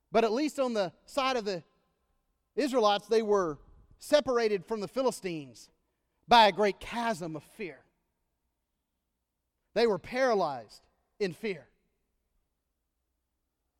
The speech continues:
They were swamped and overcome by fear. Let's pick it up in verse four. A champion named Goliath.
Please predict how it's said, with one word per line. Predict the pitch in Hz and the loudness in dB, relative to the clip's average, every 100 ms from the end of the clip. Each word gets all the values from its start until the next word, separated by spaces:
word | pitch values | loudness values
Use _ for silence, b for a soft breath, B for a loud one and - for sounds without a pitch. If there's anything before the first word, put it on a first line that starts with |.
| _ | _
They | 190 214 | 0 0
were | 170 | -2
swamped | - 226 240 196 135 _ 175 | -10 -2 0 0 -6 _ -6
and | 196 | -2
overcome | 180 - 233 202 | -2 -2 -4 -2
by | 180 | -4
fear. | 160 214 180 | -2 -2 0
Let's | 220 | -4
pick | 247 233 | -6 -2
it | |
up | 240 208 | -2 -2
in | |
verse | 180 180 - - - | -4 -4 -6 -18 -10
four. | 196 147 107 _ _ _ _ _ _ _ _ _ _ _ _ _ _ _ _ _ b b b b | -6 -6 -8 _ _ _ _ _ _ _ _ _ _ _ _ _ _ _ _ _ b b b b
A | 175 | -4
champion | - - 269 254 170 135 139 170 _ _ _ _ _ _ _ _ _ - | -2 -4 -4 -4 -6 -8 -10 -14 _ _ _ _ _ _ _ _ _ -4
named | 190 202 190 160 | -2 0 -2 -2
Goliath. | 196 196 190 139 | 4 6 6 2